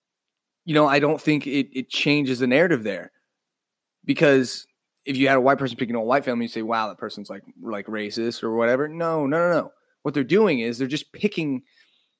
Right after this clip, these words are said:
similar, like, if all you have to go off of is, "I'm just looking at these people," you have no idea.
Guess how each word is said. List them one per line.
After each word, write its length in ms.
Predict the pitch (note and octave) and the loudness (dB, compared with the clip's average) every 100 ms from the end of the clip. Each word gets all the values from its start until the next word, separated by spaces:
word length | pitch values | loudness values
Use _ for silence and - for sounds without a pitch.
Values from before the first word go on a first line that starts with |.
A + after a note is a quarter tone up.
| _ - | _ -12
similar, 840 | - F3 E3 D3 D3+ D#3+ D#3+ C#3 | -6 -2 0 2 4 6 6 4
like, 200 | C3 B2 | 0 -4
if 80 | B2 | -2
all 200 | - F3+ | 4 6
you 120 | F#3 F3 | 6 4
have 120 | E3 | 2
to 80 | C#3+ | 4
go 200 | D#3 E3+ | 6 8
off 280 | C#3 C3 | 8 6
of 160 | C3 B2 | 4 2
is, 140 | A#2+ - | -2 0
"I'm 140 | D3 | 0
just 160 | D3 B2 | 0 -2
looking 340 | C3 C#3 C#3+ | 0 0 0
at 80 | B2+ | -2
these 160 | B2 A2+ | -2 -4
people," 520 | - D3 D3 F#2+ - _ _ _ _ _ _ _ - | 0 0 0 -10 -12 _ _ _ _ _ _ _ 0
you 80 | C3+ | 2
have 100 | B2 | 4
no 140 | C3 | 2
idea. 440 | G#2+ G#2 D3 A#2 | 0 0 0 0